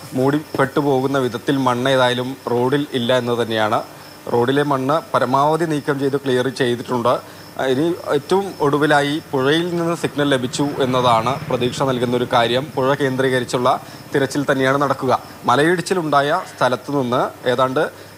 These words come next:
ഫോർട്ടി മീ-, ആ, നാൽപത് മീറ്റർ താഴെയായിട്ടാണ് പുഴയിൽ നിന്ന് സിഗ്നൽ ലഭിച്ചിട്ടുള്ളത്. അതുതന്നെയും എട്ട് മീറ്റർ ആഴത്തിലാണ്. ആ മേഖല കേന്ദ്രീകരിച്ചാണ് ഇനി തിരച്ചിൽ ഊർജിതമായി നടക്കുക എന്നതാണ് സംയുക്ത, ആ, രക്ഷാദൗത്യ സംഘം പറയുന്നത്. സൈന്യം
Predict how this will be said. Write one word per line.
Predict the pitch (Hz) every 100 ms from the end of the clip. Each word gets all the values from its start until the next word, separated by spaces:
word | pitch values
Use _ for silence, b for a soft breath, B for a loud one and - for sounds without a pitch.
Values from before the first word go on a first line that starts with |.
| -
ഫോർട്ടി | - 143 - 190
മീ-, | 160 156 - -
ആ, | 123
നാൽപത് | 123 131 147 - 190
മീറ്റർ | 170 143 - 156 165 - B B - -
താഴെയായിട്ടാണ് | 135 131 139 139 131 123 131 123
പുഴയിൽ | 127 131 123 139 139
നിന്ന് | 127 139
സിഗ്നൽ | 143 - 127
ലഭിച്ചിട്ടുള്ളത്. | 127 120 117 120 117 127
അതുതന്നെയും | 127 123 131 135 160
എട്ട് | 135 123 165
മീറ്റർ | 151 131 151 156 - B B - 123
ആഴത്തിലാണ്. | 123 139 147 175 143 113 127 170 -
ആ | 127
മേഖല | 156 151 139 - 147
കേന്ദ്രീകരിച്ചാണ് | 131 123 127 127 123 - 131 127
ഇനി | 139 123 139 139
തിരച്ചിൽ | 123 - 139
ഊർജിതമായി | 131 113 131 127 131
നടക്കുക | 127 117 - 156
എന്നതാണ് | 123 117 113 110 147 -
സംയുക്ത, | 127 131 139 165
ആ, | 170 - - - 120
രക്ഷാദൗത്യ | 123 - 143 131 123 139
സംഘം | 131 117 135 131 -
പറയുന്നത്. | 123 117 131 131 117 147 - -
സൈന്യം | 123 127 139 170